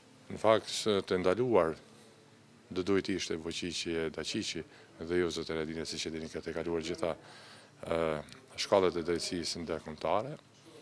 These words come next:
Dhe në fund fundit, ë, përveç që ne kemi luftuar për lirinë e vendit tonë, e kemi edhe nga një vull nga drejtësia ndërkombëtare për pasërtinë e luftës tonë.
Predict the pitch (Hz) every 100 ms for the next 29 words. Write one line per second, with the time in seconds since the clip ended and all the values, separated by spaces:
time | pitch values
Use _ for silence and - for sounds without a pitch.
0 | - - - - - 92 107 127 110 117
1 | 120 120 - - 120 120 110 98 - -
2 | - - 90 113 123 123 120 104 92 120
3 | 127 92 87 104 107 85 87 78 101 107
4 | - - - - - 87 95 120 113 95
5 | 92 90 90 87 120 95 85 85 80 85
6 | - 87 80 82 78 87 85 87 85 -
7 | - 85 78 73 69 - - 62 -